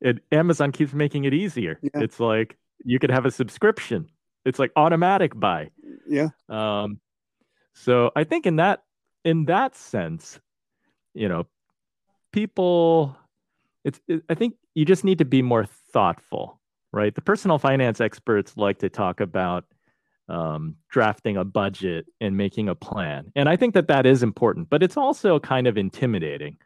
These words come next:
Speaker 1: Like, it, it's hard for many people to sit down and write a budget and say, "Well, how much should I spend?" It doesn't sound fun. Uh, but I think a great starting point is just tracking your spending,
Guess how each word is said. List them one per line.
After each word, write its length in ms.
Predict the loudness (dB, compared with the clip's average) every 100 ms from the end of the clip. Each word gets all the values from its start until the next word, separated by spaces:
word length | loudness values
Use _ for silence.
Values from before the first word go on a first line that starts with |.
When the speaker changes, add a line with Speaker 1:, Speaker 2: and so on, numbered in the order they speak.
| _
Speaker 1:
Like, 240 | -2 -2 -4 _ _ _ _ _ -4
it, 140 | -4 -2
it's 140 | -4
hard 420 | 0 2 4 4
for 160 | 2 0
many 260 | 0 0 -2
people 600 | -4 -6 -2 0 0 -4
to 340 | -4 -2 -2
sit 360 | -2 0 0 0
down 580 | -2 -2 -2 -4 -8 -12 _ _ -8
and 160 | -4
write 200 | 0 2
a 40 | 0
budget 640 | -2 -4 -4 -6 -8 -8 -10
and 180 | -8 -8
say, 380 | -4 -2 -2 -4
"Well, 200 | -4 -4
how 200 | -2 -2
much 180 | -2 -4
should 140 | -4
I 60 | -6
spend?" 640 | -6 -6 -4 -4 -6 -12 -16 _ _ _ -6
It 100 | 2
doesn't 260 | 2 2 -2
sound 320 | -2 -2 -4
fun. 400 | _ -4 -4 -6 _ _ _ _ _ _ -8
Uh, 220 | -6 -4 0
but 100 | 0
I 80 |
think 200 | 0 -2 -6 _ _ -2
a 100 | -2
great 420 | 0 2 4 2
starting 400 | -2 0 2 -2
point 360 | -4 -4 -4 -4
is 160 | -6
just 240 | -2 -4 -6
tracking 540 | -12 -6 -4 -4 -6 -6
your 120 | -8
spending, 600 | -4 -4 -2 -4 -4